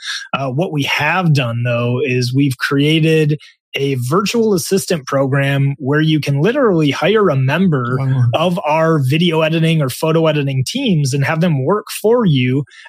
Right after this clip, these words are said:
Speaker 1: as essentially a full-time employee. So have them edit your photos, have them edit your videos,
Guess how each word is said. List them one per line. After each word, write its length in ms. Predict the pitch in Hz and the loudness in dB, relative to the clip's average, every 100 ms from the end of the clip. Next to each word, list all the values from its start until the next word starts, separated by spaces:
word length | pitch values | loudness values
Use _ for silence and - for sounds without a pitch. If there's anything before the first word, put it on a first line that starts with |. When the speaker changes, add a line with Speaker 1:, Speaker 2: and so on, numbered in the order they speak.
| - | -6
Speaker 1:
as 260 | 196 208 | -2 0
essentially 720 | 165 143 247 294 165 165 175 139 | 0 0 -2 0 0 2 2 0
a 240 | 151 165 | 0 0
full-time 500 | - 202 196 185 185 | 0 0 2 0 2
employee. 520 | 156 131 156 113 - _ _ | 0 0 -2 -2 -8 _ _
So 340 | - 147 135 131 | -6 0 0 0
have 240 | 123 147 | -2 -2
them 160 | 143 127 | -2 -2
edit 200 | 139 131 | -4 -6
your 140 | 117 | -6
photos, 560 | 120 233 220 220 208 180 | -2 0 2 2 0 -2
have 180 | 147 165 | -4 0
them 160 | 175 | 0
edit 180 | 185 180 | 0 0
your 140 | 170 | -2
videos, 680 | 139 160 165 160 160 160 | 0 2 2 2 2 2